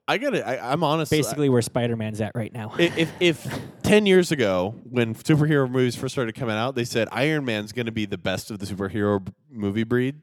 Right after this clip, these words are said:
Speaker 2: I wouldn't have believed it.
Speaker 1: Me neither. I think we'd all been like, uh,
Speaker 2: I'd
Speaker 1: yeah.
Speaker 2: be like,
Speaker 1: And if they'd
Speaker 2: "Really?
Speaker 1: have told you
Speaker 2: <laughs> Really?"
Speaker 1: they're gonna cast, uh, Robert Downey Junior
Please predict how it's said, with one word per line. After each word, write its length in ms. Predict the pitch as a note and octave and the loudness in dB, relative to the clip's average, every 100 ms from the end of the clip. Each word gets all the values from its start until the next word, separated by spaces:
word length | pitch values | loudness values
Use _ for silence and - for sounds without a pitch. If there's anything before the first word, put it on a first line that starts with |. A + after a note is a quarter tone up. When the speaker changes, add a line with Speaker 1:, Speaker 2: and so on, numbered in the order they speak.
| - | -6
Speaker 2:
I 100 | B2+ | -4
wouldn't 200 | B2+ B2+ | -4 -2
have 60 | |
believed 280 | A#2+ A#2+ G#2+ | -2 0 -2
it. 100 | G#2+ - | -6 -2
Speaker 1:
Me 180 | A2 | 0
neither. 320 | G#2+ G2 E2 - | 0 0 -4 -6
I 80 | - | 0
think 160 | C#3 C3 | 2 6
we'd 160 | C3+ | 6
all 180 | A#2 A#2 | 8 6
been 180 | A#2+ A#2 | 2 -4
like, 180 | G#2+ A2 C3 | -6 -6 0
uh, 40 | |
Speaker 2:
I'd 260 | A2+ G2+ E3 | 2 4 4
Speaker 1:
yeah. 40 | - | 4
Speaker 2:
be 60 | |
like, 180 | E3+ C#3 - | 2 2 2
Speaker 1:
And 80 | |
if 60 | B2+ | 8
they'd 40 | C#3+ | 10
Speaker 2:
"Really? 240 | D3+ D3 | 10 10
Speaker 1:
have 80 | D3 | 8
told 240 | F#3 F3 E3 | 4 0 0
you 240 | E3 D3+ | 0 2
Speaker 2:
<laughs> 20 | |
Really?" 460 | C3 B2+ C3 C3 B2+ | 4 6 6 4 4
Speaker 1:
they're 80 | E3 | 2
gonna 160 | D#3 | 2
cast, 320 | D3 D#3+ C#3 - C3 | -2 -4 -6 -10 -8
uh, 280 | B2 G#2+ G#2 | -4 -2 -2
Robert 240 | B2 B2 | -4 -4
Downey 320 | B2+ A#2 A2+ | -2 0 -2
Junior 640 | A2 A2 A2+ A#2+ G2+ F2+ | -6 -2 -2 -2 -6 -8